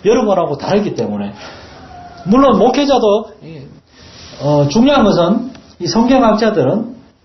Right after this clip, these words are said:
여기에 나오는 이 감독의 직분, 장로의 직분을 연구하다가 이게 사실은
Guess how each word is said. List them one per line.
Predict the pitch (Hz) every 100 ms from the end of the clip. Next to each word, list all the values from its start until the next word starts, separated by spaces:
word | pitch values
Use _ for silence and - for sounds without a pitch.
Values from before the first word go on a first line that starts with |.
| _ _ - -
여기에 | 180 269 247
나오는 | 196 185 190 190
이 | 185
감독의 | 185 254 277 220 180
직분, | 143 143 135
장로의 | 135 156 226 254 196
직분을 | 180 185 151
연구하다가 | 139 185 185 180 180 160 156 - - - 123
이게 | 175 240
사실은 | - 214 214 220 208 247